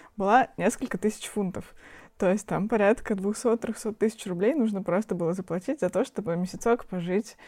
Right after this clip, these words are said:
э, не очень далеко от центра, пока я ищу свою постоянную квартиру.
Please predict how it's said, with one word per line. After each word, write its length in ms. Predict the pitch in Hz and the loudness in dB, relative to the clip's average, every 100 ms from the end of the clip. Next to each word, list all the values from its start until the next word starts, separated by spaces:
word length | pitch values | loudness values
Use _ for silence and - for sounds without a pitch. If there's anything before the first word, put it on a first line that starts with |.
| - - | -20 -10
э, 360 | 180 180 180 165 | -4 0 0 0
не 120 | 180 | -2
очень 260 | 180 214 175 | -2 -2 -2
далеко 260 | 175 185 196 | -4 -2 -4
от 160 | 170 | -2
центра, 560 | 202 240 262 190 185 190 - - - - - 113 | 0 0 0 -2 -2 -4 -10 -20 -20 -20 -18 -12
пока 220 | - 170 185 | -6 0 4
я 180 | 196 | 4
ищу 200 | 175 - | 2 -4
свою 200 | 220 185 | -6 -6
постоянную 400 | 185 - 165 180 | -6 -4 -2 -2
квартиру. 520 | 180 175 - 160 - | -4 -6 -6 -8 -8